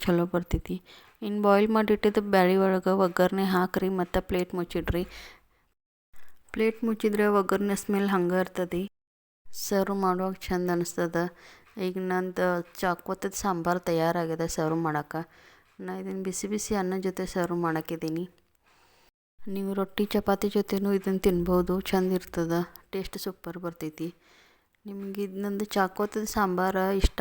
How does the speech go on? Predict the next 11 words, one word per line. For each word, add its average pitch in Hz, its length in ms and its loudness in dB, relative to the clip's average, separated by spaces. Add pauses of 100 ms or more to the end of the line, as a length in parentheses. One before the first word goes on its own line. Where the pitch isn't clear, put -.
(100)
ಆಗಿದ್ರೆ 180 340 -4 (200)
ಲೈಕ್, 185 340 -4 (240)
ಶೇರ್, 190 240 -4 (100)
ಕಾಮೆಂಟ್ 175 420 -4
ಮಾಡಿರಿ, 170 320 -2 (120)
ಮತ್ತು 180 240 -8
ಹಂಗೆ 180 220 -4 (100)
ಸಬ್ಸ್ಕ್ರೈಬ್ 180 560 2
ಮಾಡಿರಿ. 165 260 -2 (600)
ಮತ್ತು 226 240 -6
ನಿಮ್ಗೆ 226 240 -2